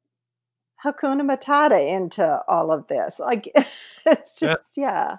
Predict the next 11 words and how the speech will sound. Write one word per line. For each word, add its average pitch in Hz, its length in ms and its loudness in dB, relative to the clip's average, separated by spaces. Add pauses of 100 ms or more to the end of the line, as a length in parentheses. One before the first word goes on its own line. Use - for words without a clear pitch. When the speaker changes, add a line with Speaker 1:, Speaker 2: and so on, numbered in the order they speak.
(120)
Speaker 1:
just 330 180 -8
the 208 80 -6
characters. 175 960 -8 (1600)
Speaker 2:
Right, 147 300 -2
yeah, 127 220 -2
'cause - 240 -10
Hakuna 190 320 -2
Matata 170 440 -4
in 139 120 -12
the 143 80 -10
movie 143 500 -6